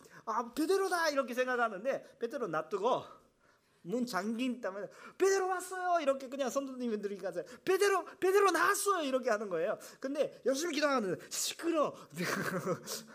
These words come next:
근데 베드로 나와줘. 근데 로데는 그냥 그 열심히 해가지고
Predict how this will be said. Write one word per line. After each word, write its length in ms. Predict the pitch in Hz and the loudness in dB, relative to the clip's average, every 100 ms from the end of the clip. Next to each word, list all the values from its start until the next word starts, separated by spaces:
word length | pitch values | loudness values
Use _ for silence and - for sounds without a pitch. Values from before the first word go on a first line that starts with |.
| - - 208 | -16 -14 -8
근데 180 | 302 262 | -6 -2
베드로 380 | 254 320 381 311 | 2 4 6 6
나와줘. 420 | 277 320 262 - - - | 4 2 0 -4 -8 -4
근데 360 | 302 330 277 - - | -2 0 0 -2 2
로데는 520 | 190 311 381 349 320 | 4 4 2 -2 -2
그냥 300 | - 294 269 | 0 2 2
그 280 | 254 240 208 | 4 6 6
열심히 400 | 262 311 359 277 | 4 2 0 2
해가지고 600 | 277 262 202 254 185 | 2 2 0 0 0